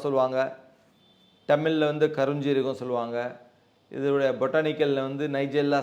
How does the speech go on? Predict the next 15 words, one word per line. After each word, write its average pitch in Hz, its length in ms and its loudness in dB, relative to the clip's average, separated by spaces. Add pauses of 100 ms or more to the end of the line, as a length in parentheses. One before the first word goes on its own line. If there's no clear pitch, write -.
(100)
சட்டிவா 127 340 0 (120)
சொல்லுவாங்க, 113 340 -4 (1400)
இ-, 156 260 0 (320)
மிஸ்ரி, 165 340 -2 (520)
ஈரான்ல 165 520 2
வந்து, 156 220 -2
பர்ஷியால 160 520 4
வந்து 147 200 -2 (1400)
ஷோனீஸ் 165 540 0 (100)
என்று 131 240 -4
சொல்லுவாங்க, 120 360 0 (520)
பிளாக் 170 300 2 (200)
சீட் 175 340 -4
கூட 156 120 -6 (100)
சொல்லுவாங்க. 95 340 -12